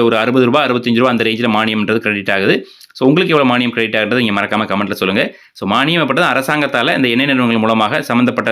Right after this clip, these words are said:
வாடிக்கையாளருக்கு வழங்கப்படும் ஒரு விஷயம். அதாவது நீங்க முழுமையான பணத்தை செலுத்துவீங்க, அதற்கான மானிய தொகையை வந்துட்டு உங்களுடைய வங்கி கணக்குல வர வைப்பாங்க. இதுதான் வ-, இருக்கக்கூடிய நடைமுறை. அதிலும் குறிப்பாக ஒரு ஆண்டுக்கு மேக்ஸிமம் பன்னிரெண்டு சிலிண்டர் வரைக்கும் தான் அந்த மானியம் கிடைக்கும். So, பன்னிரெண்டு சிலிண்டருக்கு மேல நீங்க தேவைப்படுச்சு அப்படின்னா, நீங்க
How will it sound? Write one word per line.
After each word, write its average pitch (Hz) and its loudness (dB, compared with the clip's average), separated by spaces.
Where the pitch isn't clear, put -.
வாடிக்கையாளருக்கு 113 0
வழங்கப்படும் 98 -2
ஒரு 92 2
விஷயம். 92 -4
அதாவது 113 2
நீங்க 110 0
முழுமையான 120 2
பணத்தை 117 -4
செலுத்துவீங்க, 110 -2
அதற்கான 123 -2
மானிய 139 2
தொகையை 117 0
வந்துட்டு 104 -4
உங்களுடைய 113 2
வங்கி 107 -2
கணக்குல 107 -2
வர 101 0
வைப்பாங்க. 98 -2
இதுதான் 120 0
வ-, 107 0
இருக்கக்கூடிய 107 -2
நடைமுறை. 101 -2
அதிலும் 160 0
குறிப்பாக 165 0
ஒரு 127 2
ஆண்டுக்கு 165 0
மேக்ஸிமம் 156 0
பன்னிரெண்டு 160 0
சிலிண்டர் 147 0
வரைக்கும் 120 0
தான் 160 0
அந்த 117 2
மானியம் 110 -2
கிடைக்கும். 87 -6
So, 110 -10
பன்னிரெண்டு 139 0
சிலிண்டருக்கு 156 0
மேல 139 0
நீங்க 123 -2
தேவைப்படுச்சு 113 -2
அப்படின்னா, 107 -2
நீங்க 131 0